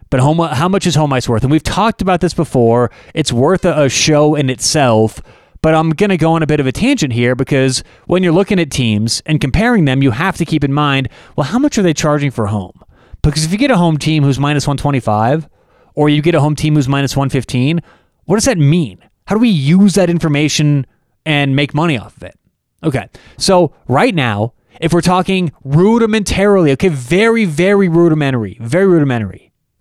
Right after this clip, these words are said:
but home teams in the N H L have about a four percent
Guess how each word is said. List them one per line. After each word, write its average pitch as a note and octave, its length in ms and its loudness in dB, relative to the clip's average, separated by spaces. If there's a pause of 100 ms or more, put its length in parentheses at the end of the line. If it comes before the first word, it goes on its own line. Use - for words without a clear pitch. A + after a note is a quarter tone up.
(260)
but F3+ 240 0
home A#3 520 0
teams D3 640 -2
in C#3+ 100 -2
the D3 120 2
N D#3+ 80 0
H F3 220 -2
L D#3 360 0 (480)
have E3+ 140 0
about F3 200 2
a D3+ 60 -2
four F#3+ 380 2
percent D3+ 800 0